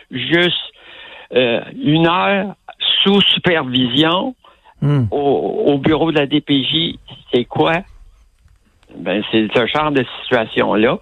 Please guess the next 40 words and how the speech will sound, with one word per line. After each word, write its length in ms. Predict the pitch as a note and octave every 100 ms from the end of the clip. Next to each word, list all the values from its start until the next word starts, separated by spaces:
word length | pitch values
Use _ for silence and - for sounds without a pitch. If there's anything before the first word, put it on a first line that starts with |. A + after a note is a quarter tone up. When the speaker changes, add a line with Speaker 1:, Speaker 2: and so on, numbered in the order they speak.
| -
Speaker 1:
que 140 | A2
je 60 | G2+
voulais 480 | G2+ G#2+ A2+ -
dénoncer 800 | G2+ G#2+ G#2+ G2+ G2 - A#2+ A2+ -
à, 300 | - - -
à 40 | G#2
la 160 | G#2
Commission 580 | - G#2 G2 - A2 A2+
sur 140 | - F#2+
le 120 | F#2+
droit 240 | F2+ G2
de 60 | G2+
l'enfant. 360 | F2+ F2+ - A2 G2+ F2 G2+ - _ _ - - -
Speaker 2:
Et, 320 | D3+ D#3+ D#3+
et 20 |
j'imagine, 400 | C3 C#3 C#3+ E3+
Monsieur 240 | F3 B2+ C#3+
Lafrance, 420 | B2+ D#3 F3 C#3
que 120 | C#3+
ça 160 | B2+ B2+
s'est 100 | C3
pas 140 | D3+
amélioré, 540 | D3 C#3 C3+ B2 B2
ce 120 | D#3+ B2+
genre 160 | C3+
de 80 | B2+
situation-là, 560 | A#2 C3+ B2 C3+ B2 D3
avec, 320 | A#2+ B2+ -
euh, 180 | B2 A#2+
la 120 | A#2+
crise 260 | - C#3+ B2+
actuelle, 360 | A#2 - E3
parce 100 | C3
qu'on 140 | - B2+
a 40 |
vu 120 | C#3+
même 180 | D3+ D3+
des 80 | C#3
parents 300 | - B2+ D3
biologiques, 680 | B2+ C#3 B2+ A#2+ D3 -